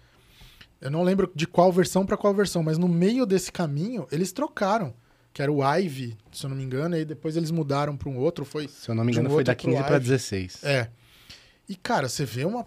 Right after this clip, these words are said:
Speaker 1: velocidade de, de compilação, do, de fazer o build lá pra você poder empacotar e, e colocar pra produção, você fala, "Putz, agora tá, tá indo."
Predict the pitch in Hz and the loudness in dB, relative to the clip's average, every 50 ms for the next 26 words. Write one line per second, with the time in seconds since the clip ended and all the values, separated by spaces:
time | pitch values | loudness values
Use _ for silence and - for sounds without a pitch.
0 | - - 151 135 170 180 180 - 180 147 143 151 165 180 175 160 156 139 131 123 | -10 -10 -2 0 0 0 0 -2 -4 -2 2 2 2 2 0 -4 -6 -6 -8 -8
1 | 123 131 - 151 139 - 151 143 131 - - - 139 135 143 143 123 113 110 107 | -8 -6 -4 -4 -2 -2 0 -2 -2 -2 -2 -2 0 0 0 0 -2 -6 -8 -10
2 | - - 147 127 123 139 131 117 110 127 131 139 139 117 117 120 117 120 120 120 | -4 -2 -2 0 0 0 -2 -2 -6 -6 -4 -4 -4 -6 -6 -6 -4 -4 -4 -6
3 | - 113 110 - 117 - - 113 110 113 113 117 123 113 - 120 117 - - 107 | -8 -10 -10 -10 -12 -14 -14 -12 -12 -12 -8 -8 -8 -8 -6 -10 -10 -8 -8 -8
4 | 107 101 95 95 - _ _ _ _ _ _ _ - - - 127 117 113 117 - | -8 -10 -12 -16 -20 _ _ _ _ _ _ _ -16 -10 -8 -6 -6 -6 -8 -8
5 | 120 107 107 101 - - - 110 - 117 110 101 - - - 151 175 196 - - | -8 -8 -8 -12 -14 -14 -14 -12 -10 -10 -10 -10 -8 -6 -6 -4 -6 -6 -6 -8
6 | 139 113 - 160 143 - - 113 104 107 107 110 107 107 123 147 - - 214 254 | -10 -8 -10 -10 -10 -10 -12 -14 -14 -16 -14 -12 -10 -10 -10 -8 -6 -6 -6 -6
7 | 294 294 - _ _ _ _ _ - 202 240 226 196 196 190 156 123 | -8 -10 -16 _ _ _ _ _ -12 -10 -10 -8 -8 -8 -8 -10 -12